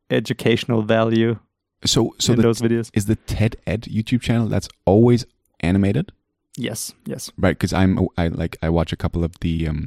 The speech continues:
Speaker 2: like, the, just the, the ted Talks.
Speaker 1: Yeah, which are great too.
Speaker 2: Yeah. But I, I, um, I didn't know there was a distinction between the two channels.
Speaker 1: So, uh, well, it's the same company.
Speaker 2: Right, right,
Speaker 1: if
Speaker 2: right.
Speaker 1: you can call it a company, but yeah,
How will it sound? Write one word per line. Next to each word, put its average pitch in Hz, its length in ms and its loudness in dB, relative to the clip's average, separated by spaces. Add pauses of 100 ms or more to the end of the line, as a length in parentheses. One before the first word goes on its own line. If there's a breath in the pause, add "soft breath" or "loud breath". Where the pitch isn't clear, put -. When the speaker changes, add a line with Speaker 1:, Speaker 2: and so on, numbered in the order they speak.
Speaker 2:
like, 82 160 -6
the, 78 140 -2
just - 240 -8
the, 82 80 -4
the 78 100 -4
ted - 260 -4
Talks. - 460 -2 (380)
Speaker 1:
Yeah, 123 140 -4 (260)
which 135 180 -2
are 127 60 0
great - 260 -2
too. 120 180 -4 (140)
Speaker 2:
Yeah. 87 200 4 (400)
But 92 100 4
I, 87 300 4
I, 82 340 2
um, 80 340 0
I 90 60 0
didn't 92 160 6
know 87 120 6
there 87 100 6
was 85 120 -2
a 82 40 -4
distinction 90 380 -2
between 82 260 0
the 87 100 0 (400)
two 95 160 2
channels. 82 480 0 (880)
Speaker 1:
So, 143 220 -4 (140)
uh, 131 140 4 (260)
well, 143 200 4
it's 127 120 0
the 139 80 2
same 117 260 2
company. 131 420 -2 (260)
Speaker 2:
Right, 98 120 4
right, 98 100 6
Speaker 1:
if 92 60 6
Speaker 2:
right. - 100 6
Speaker 1:
you - 40 -12
can 113 140 -4
call 113 200 2
it 117 60 2
a 117 40 0
company, 117 340 2
but 113 300 2
yeah, 123 220 2